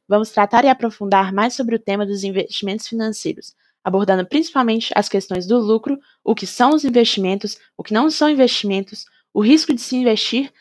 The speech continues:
renda fixa, renda variável e curiosidades sobre os investimentos. O investimento é, essencialmente, a aplicação de um dinheiro com o objetivo de obter uma determinada quantidade de lucro sobre esse.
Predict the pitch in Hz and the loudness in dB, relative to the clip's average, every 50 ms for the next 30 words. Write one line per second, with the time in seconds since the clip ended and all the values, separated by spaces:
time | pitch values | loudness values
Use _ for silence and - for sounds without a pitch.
0 | _ _ _ _ - 262 262 302 311 294 294 - 302 285 277 - - 294 277 254 | _ _ _ _ -2 0 2 4 4 2 2 2 0 0 0 0 0 0 0 0
1 | 240 277 277 294 269 262 254 226 220 214 208 220 233 226 233 226 - - 208 - | 0 0 0 2 2 2 2 2 4 4 4 4 4 4 2 0 0 -2 -6 -8
2 | - - 302 302 294 277 269 226 208 190 190 190 185 185 - - 190 190 202 190 | -4 -2 0 2 4 2 2 0 0 0 2 2 0 0 -4 -8 -8 -8 -8 -8
3 | 202 208 202 214 - - 240 214 170 - _ - - _ _ _ _ _ _ _ | -6 -4 -2 -2 -2 -2 -6 -6 -6 -6 _ -20 -20 _ _ _ _ _ _ _
4 | _ _ _ _ - 359 392 403 359 330 - - 262 262 247 240 - 202 _ _ | _ _ _ _ 0 2 4 4 4 2 2 0 0 -2 -2 -2 -4 -10 _ _
5 | - 240 277 277 311 302 - - 269 240 226 226 208 190 - - - _ _ - | 0 0 2 2 0 -4 0 2 2 2 4 2 0 -2 -4 -8 -10 _ _ -4
6 | - 208 220 - 233 226 226 - 226 214 - - 262 302 311 339 320 294 254 233 | 0 0 0 0 0 -4 0 0 0 0 0 0 -2 -2 0 0 0 -2 -2 -2
7 | 214 208 214 233 233 - 233 214 214 202 214 208 220 208 - - 220 208 226 220 | 0 0 2 0 0 0 -2 -2 -2 -2 -2 -2 -2 -2 -2 -4 -4 0 0 0
8 | 202 - - 254 269 294 302 262 262 254 - 247 240 226 226 233 240 269 302 285 | 0 0 -2 0 0 2 2 0 0 0 2 0 0 2 2 0 0 2 0 0
9 | 285 277 262 - - 214 208 208 208 202 196 208 214 208 202 208 - 220 - - | -2 -4 -8 -8 -6 0 4 4 4 4 4 2 0 0 0 -2 -4 -12 -10 -4
10 | 226 226 226 262 214 - - - - - - | -2 -2 0 0 -2 -2 -4 -8 -12 -14 -14